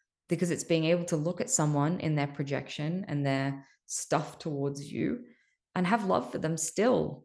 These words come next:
<laughs> right? That's what self-worth is. It's like, "I love you, but I'm not gonna give you my energy. I love you and I release you. I love you, I forgive you, and I release you."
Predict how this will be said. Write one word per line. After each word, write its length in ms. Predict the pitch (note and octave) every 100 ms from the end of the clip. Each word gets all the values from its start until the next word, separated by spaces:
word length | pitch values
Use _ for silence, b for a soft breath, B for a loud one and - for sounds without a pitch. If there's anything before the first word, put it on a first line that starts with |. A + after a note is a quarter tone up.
| _
<laughs> 600 | G3+ A#3 C#4 - - -
right? 360 | - G3+ D4 -
That's 240 | - D#4 -
what 140 | -
self-worth 500 | B3+ B3 - - F3
is. 120 | F#3
It's 100 | -
like, 120 | G3+
"I 100 | -
love 340 | D#3+ D#3 G3+ F3+
you, 160 | F3
but 100 | D#3+
I'm 120 | D#3 D#3+
not 180 | F3
gonna 160 | F3+ E3+
give 180 | E3 D#3+
you 120 | E3+
my 140 | D#3+
energy. 640 | - D#3 G#3+ F#3 - - - b b b b b
I 100 | E3
love 260 | D#3+ D#3+ F#3
you 140 | A#3
and 100 | G#3
I 60 | G3
release 500 | G3 G3 G#3+ A#3+ -
you. 260 | - D#3+ D#3+ _ _ _ -
I 100 | F3+
love 300 | F3+ E3+ F3
you, 160 | G3 F#3
I 80 | E3+
forgive 360 | F3 D#3+ D#3+
you, 180 | E3+ E3
and 100 | D3+
I 60 | C#3+
release 560 | C#3+ C#3+ C#3 D3+ -
you." 260 | - -